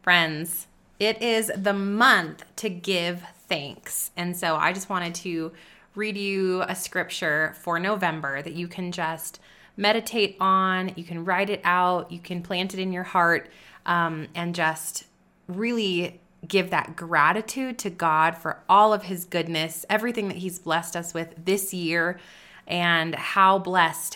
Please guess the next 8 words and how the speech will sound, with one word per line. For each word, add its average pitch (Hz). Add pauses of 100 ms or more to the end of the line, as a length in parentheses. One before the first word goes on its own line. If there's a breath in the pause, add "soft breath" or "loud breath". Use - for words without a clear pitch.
our 165
holiday 208
season 208
will 202
be 196
because 190
God 165
is, 156